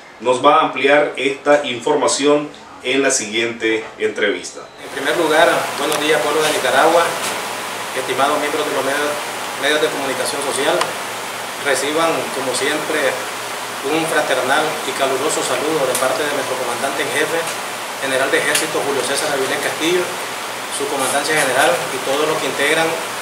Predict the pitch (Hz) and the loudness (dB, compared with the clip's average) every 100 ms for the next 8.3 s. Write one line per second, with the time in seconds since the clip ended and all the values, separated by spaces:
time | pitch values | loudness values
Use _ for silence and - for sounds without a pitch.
0 | - - - - 139 147 143 131 139 156 | -8 -8 -8 -4 0 2 4 2 2 0
1 | 139 139 156 156 156 160 - - - - | -2 0 0 0 -2 -2 -4 -6 -8 -8
2 | - - - - - - 131 127 123 147 | -8 -8 -8 -8 -8 -6 -4 -2 -4 -6
3 | - - - - - - - 147 139 143 | -8 -8 -8 -8 -8 -8 -4 2 4 4
4 | 160 151 147 135 123 131 127 - - - | 2 0 0 2 4 4 4 2 -2 -4
5 | - - - - - - - - 147 160 | -6 -6 -6 -6 -6 -8 -6 0 4 4
6 | 180 185 - 170 185 175 - 139 151 156 | 4 2 4 4 4 4 0 -2 0 2
7 | 165 165 175 170 151 - - 160 156 131 | 4 2 2 2 0 0 2 2 0 -2
8 | 131 131 147 | -2 -2 -2